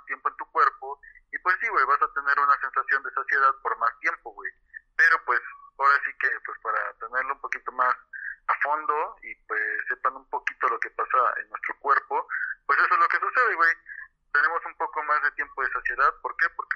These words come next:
pues, nuestro cuerpo tarda más tiempo en deshacer la estructura molecular para que así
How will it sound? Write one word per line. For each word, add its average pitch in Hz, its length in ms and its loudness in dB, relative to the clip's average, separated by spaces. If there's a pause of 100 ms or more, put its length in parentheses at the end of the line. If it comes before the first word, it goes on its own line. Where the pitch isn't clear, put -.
pues, 214 120 -20
nuestro - 280 -16
cuerpo - 360 -8
tarda 131 360 2
más 156 220 4
tiempo 143 380 -4
en 135 100 -2
deshacer - 500 -2
la 120 140 -2
estructura 135 640 0
molecular 143 580 2 (100)
para - 220 -2
que - 80 -10
así - 160 -20